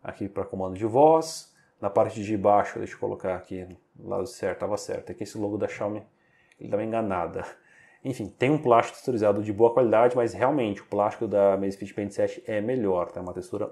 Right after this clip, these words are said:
mais agradável. Carregamento magnético, sensor de batimento, oxímetro, estresse também, pulseira removível.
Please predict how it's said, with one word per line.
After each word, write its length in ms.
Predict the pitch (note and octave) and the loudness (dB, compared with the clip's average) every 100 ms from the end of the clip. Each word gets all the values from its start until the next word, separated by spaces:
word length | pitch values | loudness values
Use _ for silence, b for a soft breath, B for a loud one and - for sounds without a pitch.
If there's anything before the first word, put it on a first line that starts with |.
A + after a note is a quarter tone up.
| - | -6
mais 220 | G2+ G2+ | -4 0
agradável. 500 | A2+ A2+ E2 D#2+ F2 b b b b - | 2 2 0 -6 -10 b b b b -10
Carregamento 380 | A#2+ B2 B2 B2 | 2 4 4 4
magnético, 880 | B2 C3 D3 D3 - - C#3+ C#3+ _ _ _ _ _ _ - | 2 2 4 2 -2 -6 -4 -4 _ _ _ _ _ _ -14
sensor 300 | - A2+ A2+ | -10 -2 2
de 60 | |
batimento, 440 | A2 A2+ A#2+ B2 G2+ | 2 2 0 0 -2
oxímetro, 760 | - B2 C3 B2+ B2 B2 C3 | -6 -2 0 0 2 0 0
estresse 460 | - - A2+ A#2+ B2 | -6 -2 4 4 2
também, 420 | G#2+ G#2 A2 - - _ - | -2 -4 -6 -12 -20 _ -14
pulseira 320 | G#2+ G#2+ G2+ | -8 -4 -4
removível. 720 | G2+ G2 F#2 A#2 B2+ C3 | -2 -4 -2 -2 2 0